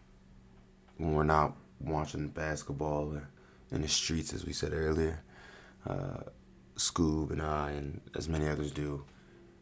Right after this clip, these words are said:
enjoy movies and T V shows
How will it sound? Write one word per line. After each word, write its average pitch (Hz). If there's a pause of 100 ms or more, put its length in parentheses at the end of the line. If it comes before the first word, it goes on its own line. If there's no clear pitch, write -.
(520)
enjoy 73 (540)
movies 78
and 76 (140)
T 82
V 78
shows 76